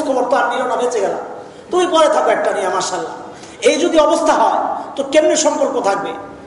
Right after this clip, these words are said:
স্বামী থাকে এক ঘরে, বিবি থাকে এক ঘরে, সকালে একসাথে আসে না, রাতে একসাথে হয় না। রাসূল করিম সাল্লাল্লাহু আলাইহি সাল্লাম এক প্লেটে খাইতেন, শুধু তাই, রাসূল করিম সাল্লাল্লাহু আলাইহি সাল্লাম আয়েশা রাদিয়াল্লাহু তাআলা আনহা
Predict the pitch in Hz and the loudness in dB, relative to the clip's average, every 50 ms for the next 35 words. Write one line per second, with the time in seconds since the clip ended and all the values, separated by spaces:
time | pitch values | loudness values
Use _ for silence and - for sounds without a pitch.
0 | - - - - - - - 262 269 269 277 277 277 269 269 269 254 - - - | -20 -20 -20 -20 -12 0 2 4 4 4 4 2 2 2 2 2 0 2 2 2
1 | 277 277 269 269 - - - - - - - 233 254 277 269 269 277 277 277 277 | 4 4 2 2 0 -4 -6 -8 -10 -8 -6 -4 -2 0 2 2 4 4 4 4
2 | 277 277 - - 277 277 247 262 262 262 - - - - - - - - 254 247 | 2 2 2 2 2 2 2 0 -2 -4 -6 -8 -10 -12 -14 -12 -4 0 0 4
3 | 254 277 285 277 277 262 - - 277 277 277 277 254 - - 311 302 269 254 - | 4 6 6 6 4 2 2 0 0 2 4 2 2 2 0 0 0 0 2 2
4 | - 254 - - 294 285 277 - 277 302 - 277 226 - - - - - - - | 2 2 0 0 0 0 0 0 0 0 0 2 2 2 2 2 2 0 -2 -2
5 | - - - - - - - - - - 302 277 240 - 269 262 254 - - 254 | -6 -8 -10 -12 -8 -4 -2 -2 -2 0 -2 -2 0 0 0 -2 -2 -4 -4 -4
6 | 233 240 254 254 247 226 247 240 - 277 262 254 247 240 240 - - 302 311 311 | -2 0 2 2 2 2 2 0 0 0 -2 0 0 0 -2 -2 -2 -2 -2 0
7 | - 294 269 294 339 311 - 330 285 - - - - - - - - - - 254 | 0 2 2 2 2 2 2 0 0 0 -2 -2 -4 -4 -6 -8 -12 -12 -14 -14
8 | 262 285 - 330 302 330 339 330 311 320 330 330 - - - - - - - 233 | -12 -2 2 4 4 4 4 4 2 0 0 -2 -4 -6 -10 -12 -12 -6 -4 -2
9 | 240 - 330 302 294 311 311 311 302 311 302 302 311 311 311 302 302 311 311 311 | 0 2 2 2 2 2 2 2 2 2 0 0 2 2 2 4 4 2 2 2
10 | 311 311 311 311 311 311 311 302 302 302 311 311 311 320 320 311 294 285 311 311 | 2 2 2 4 4 4 4 4 2 2 2 0 2 2 4 4 4 4 4 2
11 | 311 320 302 302 311 311 330 339 302 339 - - | 2 2 2 2 2 2 0 0 0 0 -2 -2